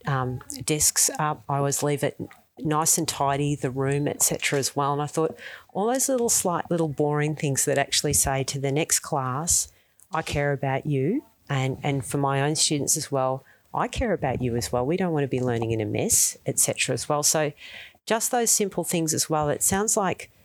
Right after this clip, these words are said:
you know, perhaps it's, it, it's not a big deal, but, you know, just those things as well, that we can be caring, that we don't be careless people where we just pack off, or, you know, we do the easy things, which is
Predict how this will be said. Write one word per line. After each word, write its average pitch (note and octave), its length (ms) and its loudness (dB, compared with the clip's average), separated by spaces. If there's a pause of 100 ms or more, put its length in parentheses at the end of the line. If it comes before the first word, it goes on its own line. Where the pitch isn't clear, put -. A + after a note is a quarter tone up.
(480)
you F3+ 140 2
know, D3 180 2 (100)
perhaps - 380 2
it's, - 320 2
it, D#3+ 160 -2 (160)
it's - 220 0
not D3 160 0
a C#3+ 40 0
big C#3 240 -4
deal, C#3+ 360 0
but, - 240 -2 (340)
you A3+ 80 -4
know, B3 140 0
just D4+ 260 0
those C4 220 0
things G#3 280 0
as - 160 -2
well, E3+ 180 0
that - 120 0
we D#3+ 100 0
can D3+ 300 -2
be D3 140 -6
caring, C3+ 580 -2
that - 180 -6
we C#3+ 140 0
don't D3+ 320 -2
be D3 100 0
careless C#3 520 -2
people C#3 440 0
where B2 140 2
we A#2+ 100 -2
just - 380 0 (300)
pack D3+ 260 -2
off, C#3 320 -2
or, D3+ 400 0 (520)
you D#3+ 100 -2
know, D3 160 2
we D#3 100 2
do D3+ 200 2
the C#3+ 120 0
easy D3+ 340 2
things, C3+ 360 -2
which - 200 -2
is C#3+ 300 2